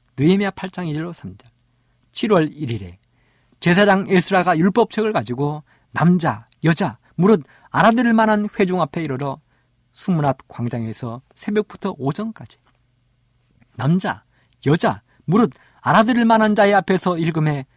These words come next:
뭇 백성이 그 율법책에 귀를 기울였는데, 백성이 율법의 말씀을 듣고 다 우는지라.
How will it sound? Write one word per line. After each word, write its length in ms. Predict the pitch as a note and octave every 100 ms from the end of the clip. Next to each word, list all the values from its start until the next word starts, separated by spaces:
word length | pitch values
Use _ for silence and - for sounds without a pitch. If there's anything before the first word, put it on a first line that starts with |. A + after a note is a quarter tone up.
| _
뭇 280 | - G3 -
백성이 520 | F#3+ F3 G3 F#3 F3 - _
그 140 | - E3
율법책에 540 | C#3+ D3+ - C#3+ C3+
귀를 300 | - B2+ A#2
기울였는데, 720 | - A#2+ G#2 G2+ G2+ G2 F#2 _ _ _ _ _
백성이 520 | - A#2 - G#2 G2 - _ _ -
율법의 540 | D#3+ F3 G3 F#3 F#3 -
말씀을 380 | E3+ - F3+ D#3
듣고 400 | D#3+ - D3+ C#3
다 360 | - B2+ B2+ _
우는지라. 580 | C3+ G2+ F#2 - - -